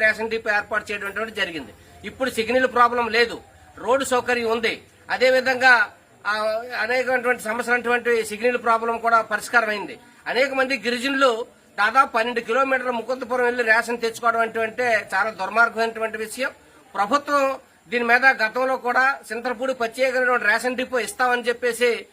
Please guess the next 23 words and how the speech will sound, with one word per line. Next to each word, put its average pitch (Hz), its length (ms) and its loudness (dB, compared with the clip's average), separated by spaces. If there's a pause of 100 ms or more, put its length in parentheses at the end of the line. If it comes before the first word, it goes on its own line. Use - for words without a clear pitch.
(220)
ప్రభుత్వం 226 480 -2
చెప్పింది. 254 380 -4 (440)
అయినా 240 300 4
కానీ 247 240 4
ఈ 240 80 -2
రోజు 247 220 0
వరకు 240 180 0 (120)
రేషన్ 220 320 -2
డిపో 240 260 -2
ఏర్పాటు 220 360 0
చేసినటువంటి 214 540 -6
పరిస్థితి 214 400 -6 (380)
ఇక్కడ 196 140 -4 (100)
కనిపించట్లేదు. 226 720 -2 (340)
అందుకని 269 400 2 (440)
ఇక్కడ 233 140 -4 (100)
రేషన్ 262 340 0
డిపో 262 160 -2 (160)
ఏర్పాటు 247 340 0
చేస్తే 240 240 -2 (120)
పన్నెండు 233 340 0
గ్రామాలకి 240 580 2 (640)
మూడు 247 180 4